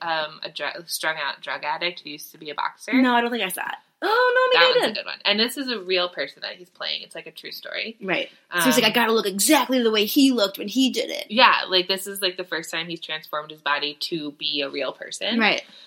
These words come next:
Speaker 1: Um, so he plays Dickie Eklund, drug addi-, drug addicted brother of, um, Mickey Ward, who's played by Mark Wahlberg. And, um, he said basically to lose all that weight and, like, get, like, really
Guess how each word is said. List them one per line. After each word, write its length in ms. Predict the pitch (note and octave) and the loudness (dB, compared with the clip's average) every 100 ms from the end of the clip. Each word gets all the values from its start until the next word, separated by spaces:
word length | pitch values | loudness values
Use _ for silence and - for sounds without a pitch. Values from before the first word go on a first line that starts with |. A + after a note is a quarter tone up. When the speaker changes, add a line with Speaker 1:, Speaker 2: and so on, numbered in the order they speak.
| _ - | _ -2
Speaker 1:
Um, 440 | F#3+ E3 D#3 D#3 - | 0 0 -2 -6 -16
so 320 | - F#3 E3 | -4 -2 -2
he 240 | E3 F#3+ F3+ | -4 -4 -6
plays 720 | - F3 E3+ D#3+ D#3 D#3+ - _ - | -6 -2 0 0 -2 -8 -16 _ -8
Dickie 380 | F3+ G3 F3+ D3+ | -8 -8 -12 -12
Eklund, 640 | - B3 C#4+ F4 G4+ - _ _ _ _ | -14 -8 -6 -6 -12 -14 _ _ _ _
drug 200 | F#3+ F3 | 0 2
addi-, 340 | F#3 F3+ F3 F3+ _ _ | 2 0 0 0 _ _
drug 280 | - F#3 G3 | 0 0 0
addicted 440 | F3+ D#3+ E3 E3 | -2 -4 -6 -8
brother 440 | - D3 D3 C#3+ - - | -4 -2 0 0 0 -4
of, 640 | D#3 D3+ D#3+ D#3 E3 - _ | -2 -2 -2 -4 -8 -18 _
um, 420 | D#3+ C#3+ D3 D#3+ F3 | -8 -6 -8 -12 -16
Mickey 340 | E3+ - E3 | -8 -2 -2
Ward, 400 | E3+ - - F3+ | -2 -4 -4 -6
who's 120 | _ | _
played 200 | - E3 | -12 -10
by 140 | E3+ F#3 | -10 -8
Mark 240 | E3+ - - | -8 -8 -6
Wahlberg. 380 | - - - - _ _ _ _ _ - | -8 -8 -12 -16 _ _ _ _ _ -4
And, 560 | E3+ D#3 D#3 D3+ D3+ _ E3 | 0 0 0 -2 -8 _ -10
um, 540 | D#3 D3 C#3 C#3+ C#3+ _ _ - | -4 -2 -4 -6 -14 _ _ -8
he 140 | F3+ | -6
said 440 | E3+ D#3 D3+ D3 | 0 2 2 2
basically 420 | E3 E3 F3+ F3 D#3+ | -2 -2 -2 -4 -2
to 200 | D3+ D3 | -4 -6
lose 200 | D3+ D3+ | -8 -6
all 140 | D3+ D#3 | -4 -2
that 220 | D3 - | -2 -4
weight 360 | C#3+ C3+ D3 - | -4 -2 -2 -4
and, 120 | D3 | -8
like, 220 | C#3 C3+ | -6 -6
get, 160 | - C3+ | -6 -6
like, 140 | C3+ - | -6 -8
really 560 | D3 C#3 C#3 C#3 C#3 | -6 -4 -2 -2 -4